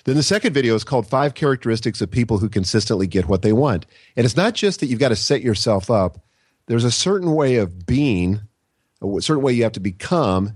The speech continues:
if you're gonna consistently get what you want out of life. And so I walk through those five characteristics.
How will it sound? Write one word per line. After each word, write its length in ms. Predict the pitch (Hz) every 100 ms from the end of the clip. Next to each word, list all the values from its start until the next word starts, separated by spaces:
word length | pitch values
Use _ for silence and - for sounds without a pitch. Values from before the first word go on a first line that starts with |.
| -
if 140 | 123
you're 120 | 117
gonna 160 | 120 120
consistently 640 | 120 101 117 110 123 110
get 180 | 92 98
what 240 | 90 90 -
you 300 | 95 95 90
want 220 | 95 92
out 80 | 92
of 40 |
life. 240 | 107 117 92
And 100 | 90
so 100 | 107
I 40 |
walk 320 | 98 101 101
through 240 | - 113 110
those 380 | 98 90 85
five 300 | - 110 104
characteristics. 880 | - 110 95 92 95 104 - - -